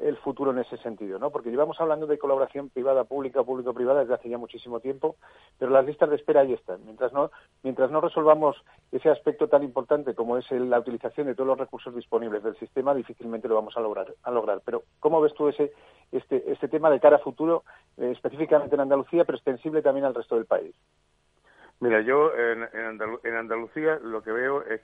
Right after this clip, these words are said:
Speaker 2: que el tema de la, de, de, de que la privada trabaje para la pública,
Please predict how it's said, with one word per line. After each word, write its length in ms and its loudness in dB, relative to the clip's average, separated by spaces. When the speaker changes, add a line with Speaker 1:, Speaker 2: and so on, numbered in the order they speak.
Speaker 2:
que 360 -4
el 160 -8
tema 320 -6
de 140 -4
la, 340 -4
de, 240 -10
de, 260 -8
de 220 -6
que 120 -2
la 300 4
privada 640 2
trabaje 360 0
para 240 -4
la 80 -4
pública, 640 -8